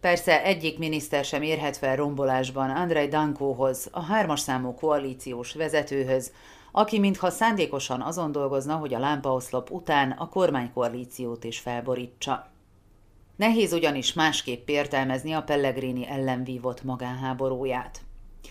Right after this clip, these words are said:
Bosszú, arrogancia, önkény és hozzá nem értés. Leginkább ezek a szavak juthatnak az eszünkbe az első száz nap kapcsán. Az ország demokratikusabb felét egyre jobban zavarja ez az irány.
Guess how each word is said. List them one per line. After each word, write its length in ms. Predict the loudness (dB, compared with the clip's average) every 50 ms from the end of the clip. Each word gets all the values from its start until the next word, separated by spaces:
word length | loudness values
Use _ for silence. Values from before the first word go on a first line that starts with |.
| -18 -18 -18 -18 -18 -8
Bosszú, 440 | 0 4 4 4 4 2 0 0 2
arrogancia, 800 | 4 6 6 6 6 6 6 4 4 0 -2 2 2 4 4 4
önkény 400 | 2 2 2 2 2 2 2 2
és 180 | 2 -2 -2 2
hozzá 360 | 2 2 2 2 2 2 2
nem 160 | 2 0 0
értés. 680 | 0 0 0 -2 -2 -4 -4 -4 -2 -2 -4 -4 -6 -8 -6 0
Leginkább 520 | 4 4 6 6 4 2 4 4 4 6
ezek 260 | 6 4 4 4 2 0
a 60 | 0
szavak 360 | 0 0 0 0 0 0 -2
juthatnak 480 | -6 -8 -4 -2 -4 -4 -2 -4 -4 -4
az 120 | -4 -4
eszünkbe 420 | -4 -4 -4 -6 -6 -2 0 0
az 120 | 0 0 0
első 340 | -2 -2 -2 -2 -4 -6 -8
száz 300 | -8 -8 -10 -10 -10 -8
nap 180 | -10 -10 -8
kapcsán. 560 | -8 -10 -8 -6 -6 -6 -6 -6 -8 -12 -16 -20 -20 -20 -20 -20 -20 -20 -20 -20 -20 -6 -2
Az 180 | 0 0 4
ország 460 | 6 8 8 8 6 6 4 4 4
demokratikusabb 840 | 6 4 6 6 4 4 2 2 0 0 -4 -4 -4 -2 0 0 0 0
felét 420 | 2 4 4 6 6 4 4 4
egyre 300 | 2 2 4 6 8 8
jobban 320 | 8 6 4 2 0 0
zavarja 480 | 2 0 0 2 2 2 2 2 0 0
ez 180 | -2 -2 -2 0
az 140 | -2 -2
irány. 600 | -2 -4 -4 -2 0 2 2 0 0 -2 -6 -10